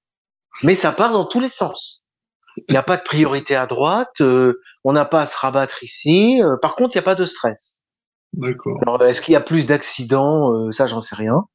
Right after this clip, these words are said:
Speaker 2: Oui.
Speaker 1: Mais, euh, c'est, c'est une drôle de,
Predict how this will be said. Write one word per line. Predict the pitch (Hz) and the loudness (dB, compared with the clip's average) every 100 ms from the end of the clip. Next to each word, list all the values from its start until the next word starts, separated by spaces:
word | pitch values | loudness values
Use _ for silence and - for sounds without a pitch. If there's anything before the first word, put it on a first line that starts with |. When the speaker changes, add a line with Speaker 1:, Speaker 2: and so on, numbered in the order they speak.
| _ _ - - - | _ _ -20 -20 -4
Speaker 2:
Oui. | 101 | 2
Speaker 1:
Mais, | 117 120 123 | 4 6 6
euh, | 120 120 | 4 2
c'est, | 113 127 | 0 -2
c'est | 120 131 120 | 0 0 0
une | 127 123 | -2 2
drôle | 139 202 | 4 2
de, | 160 143 131 127 | 4 4 4 2